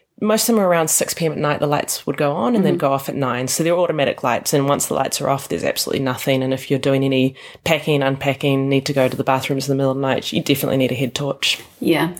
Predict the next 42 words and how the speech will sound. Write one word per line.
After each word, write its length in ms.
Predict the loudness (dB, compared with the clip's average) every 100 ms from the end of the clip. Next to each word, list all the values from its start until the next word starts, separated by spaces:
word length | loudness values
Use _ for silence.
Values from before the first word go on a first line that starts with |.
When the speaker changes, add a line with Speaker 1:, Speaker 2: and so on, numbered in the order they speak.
| -2
Speaker 2:
I 140 | 2
would 100 | 4
agree 140 | 4 2
with 140 | 2
that. 120 | 0
And 100 | 0
I 60 | 2
think 320 | 2 0 -4
lots 360 | -2 -2 0 2
of 240 | 0 0
good 160 | 0 2
socks 680 | 2 2 0 -2 -2 -2 -2
are 100 | 0
important, 400 | 0 0 -2 -2
because 160 | -2 0
if 120 | 2
they 80 | 4
get 160 | 2 4
wet, 400 | 0 0 -10 -4
cold 320 | 0 0 2
socks, 340 | 0 0 -4
cold 200 | 0 2
wet 120 | 2
socks 320 | 2 0 0 -2
are 280 | -2 -2 -14 _ -20 -4
quite 140 | 2
Speaker 1:
Yeah. 180 | 2 2
Speaker 2:
miserable. 520 | 2 2 2 0 -4 -4
Good 120 | 0 0
Speaker 1:
Abs- 80 |
Speaker 2:
boots. 460 | 2 2 0 -2 -2
I 40 | 0
mean, 280 | 0 0 -6 -20 -20 -20 -20 -8 -2
I 140 | 2
walked 240 | 2 2
in 80 | 0
shorts, 420 | 0 2 0 0
but 120 | -6 -4
some 160 | -2
people 180 | -2 -4
had 160 | -4 -4
trousers. 720 | -2 0 0 -2 -2 -6